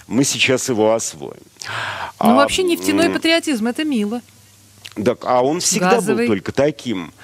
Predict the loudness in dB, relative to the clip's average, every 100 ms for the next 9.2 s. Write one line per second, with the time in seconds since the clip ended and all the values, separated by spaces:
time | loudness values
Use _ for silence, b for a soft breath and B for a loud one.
0 | B B -2 -2 2 0 0 0 -2 -2
1 | -2 -2 -2 -2 0 4 4 4 2 2
2 | -2 -2 -2 0 0 0 0 0 0 0
3 | 2 2 4 2 0 -6 -4 -2 -2 0
4 | 0 0 0 0 -2 -2 -2 -2 B B
5 | B -2 2 2 2 0 -4 -2 2 6
6 | 6 2 B B B B -2 0 -2 -12
7 | -20 _ 0 2 2 2 2 2 2 0
8 | -2 -4 -6 -2 -2 0 2 2 2 -2
9 | -6 -6